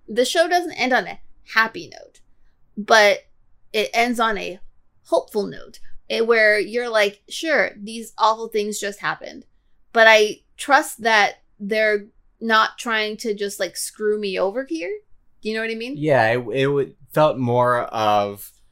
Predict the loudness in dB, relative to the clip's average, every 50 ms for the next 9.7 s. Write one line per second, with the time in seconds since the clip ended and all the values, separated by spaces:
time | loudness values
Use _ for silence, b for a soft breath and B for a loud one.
0 | _ _ _ -20 _ -20 _ _ -20 -20 -14 -6 -2 0 2 2 2 0 -2 -6
1 | -8 -8 -6 -6 -4 -2 -2 -4 -4 -4 -4 -4 -4 -2 -2 -2 -2 -2 -2 -4
2 | -6 -6 -4 -6 -8 -12 -12 -12 -8 -6 -4 -4 -4 -4 -6 -10 -12 -14 _ _
3 | _ _ _ -10 -6 -2 -2 -2 -2 -2 -4 -4 -6 -8 -10 -10 -8 -8 -8 -8
4 | -6 -6 -4 -4 -6 -8 -10 -10 -12 -14 -12 -10 -10 -8 -8 -8 -8 -10 -10 -10
5 | -10 -10 -8 -8 -8 -6 -8 -8 -10 -12 -16 -18 -20 _ _ -16 -16 -14 -14 -16
6 | -16 -18 -20 _ -6 -4 -4 -4 -4 -4 -6 -8 -10 -12 -14 -20 _ _ _ _
7 | _ _ _ -6 -2 -2 -2 -2 -2 -6 -10 _ _ _ _ -4 2 4 4 4
8 | 4 4 0 0 0 0 -2 -2 -2 -4 -6 -8 -6 -4 -4 -4 -6 -6 -10 -10
9 | -8 -8 -8 -8 -8 -10 -10 -10 -10 -12 -14 -16 -18 -20